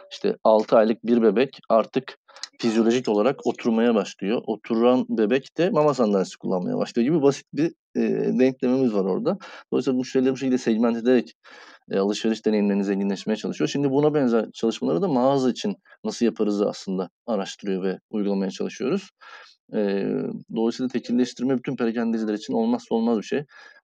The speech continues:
Bu anlamda birçok ar-, arkadaşımla da temas ediyoruz. Neyi nasıl yaptığımızı anlatmaya çalışıyoruz.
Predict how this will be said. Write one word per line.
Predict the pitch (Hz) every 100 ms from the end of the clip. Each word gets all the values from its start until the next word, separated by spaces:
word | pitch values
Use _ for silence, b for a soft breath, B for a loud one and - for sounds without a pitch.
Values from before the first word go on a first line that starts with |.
| -
Bu | 117
anlamda | 110 107 107 110
birçok | 110 117 - 107
ar-, | 104 101
arkadaşımla | 107 104 110 110 110 104
da | 110
temas | 110 107 107
ediyoruz. | 107 104 92
Neyi | 98 101
nasıl | 101 104
yaptığımızı | 101 - 101 101
anlatmaya | 98 - 107
çalışıyoruz. | - 95 - 117 156